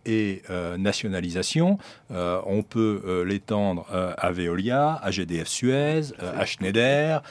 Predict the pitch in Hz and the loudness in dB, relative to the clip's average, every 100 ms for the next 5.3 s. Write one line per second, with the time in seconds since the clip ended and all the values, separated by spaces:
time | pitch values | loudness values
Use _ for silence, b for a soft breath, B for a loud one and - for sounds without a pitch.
0 | B - 92 90 87 87 90 90 - 147 | B -4 0 0 2 0 -2 -2 0 4
1 | 151 147 110 90 110 160 160 107 95 - | 6 6 4 -2 2 2 2 0 -4 -4
2 | 90 85 85 90 85 87 127 120 98 95 | -6 -6 -4 -4 -2 0 2 2 0 -6
3 | - 104 156 - 95 127 104 95 101 113 | -2 2 2 2 2 2 2 2 2 4
4 | 170 B B B 107 110 117 110 160 - | 2 B B B 0 4 4 2 0 0
5 | - 110 90 | 2 2 0